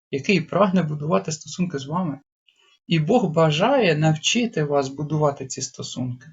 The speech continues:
Бог бажає навчити вас вклонятись Ісусу Христу так, щоб це пробуджувало у вас бажання, е, знати віруючих людей, мати з ними спілкування і через це насолоджуватися пізнанням люблячого Бога.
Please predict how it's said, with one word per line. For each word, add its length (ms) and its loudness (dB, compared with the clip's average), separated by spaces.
Бог 280 2
бажає 480 4
навчити 680 0
вас 380 0
вклонятись 840 0
Ісусу 420 -6
Христу 560 -6
так, 360 0
щоб 240 -6
це 160 0
пробуджувало 1200 2
у 60 -4
вас 320 -2
бажання, 720 2
е, 160 -8
знати 640 0
віруючих 680 -2
людей, 560 0
мати 400 -4
з 80 -6
ними 220 0
спілкування 1000 -4
і 60 -6
через 400 -4
це 340 0
насолоджуватися 1080 0
пізнанням 720 -2
люблячого 520 -4
Бога. 380 -6